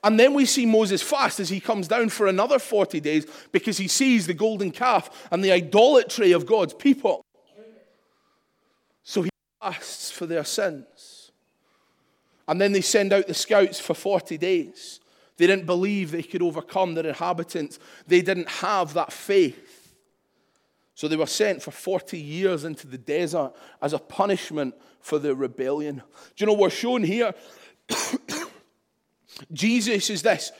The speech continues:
fulfillment, as this new Moses. Is like this perfect Israel, that he suffered for the sins of his people,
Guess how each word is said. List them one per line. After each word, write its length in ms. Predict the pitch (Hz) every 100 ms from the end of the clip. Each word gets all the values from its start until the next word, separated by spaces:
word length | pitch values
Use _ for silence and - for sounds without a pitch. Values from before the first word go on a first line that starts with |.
| - -
fulfillment, 680 | - - - 247 240 226 196
as 160 | 170
this 200 | 185 180
new 340 | 165 196 254 247
Moses. 640 | 196 247 254 - - - _ _ _ _ _ _ _ _ _ _ _ _ _ _ _ _ _ _ _ _ _ _
Is 120 | 196 196
like 240 | 240 220
this 140 | 208
perfect 840 | - 240 254 - - 247 - - - - - -
Israel, 560 | 220 196 247 240 185 - _ _ _ - 156
that 120 | 226
he 120 | 220
suffered 600 | - - 277 - 247 175 - -
for 100 | -
the 80 | 190
sins 360 | 180 233 254 240
of 80 | 220
his 180 | 208
people, 480 | - 226 175 185 190